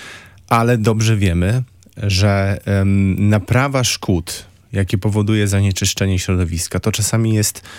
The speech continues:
e, zadanie, które absolutnie przekracza możliwości zanieczyszczającego,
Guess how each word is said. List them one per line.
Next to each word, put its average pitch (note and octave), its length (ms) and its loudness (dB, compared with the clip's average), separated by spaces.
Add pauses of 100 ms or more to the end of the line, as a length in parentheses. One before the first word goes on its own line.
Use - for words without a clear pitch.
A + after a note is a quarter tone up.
(240)
e, G2 440 2
zadanie, A2 480 2
które G#2+ 340 0
absolutnie C3+ 560 -2
przekracza A#2 520 -2
możliwości G2 640 0
zanieczyszczającego, F2 1040 -2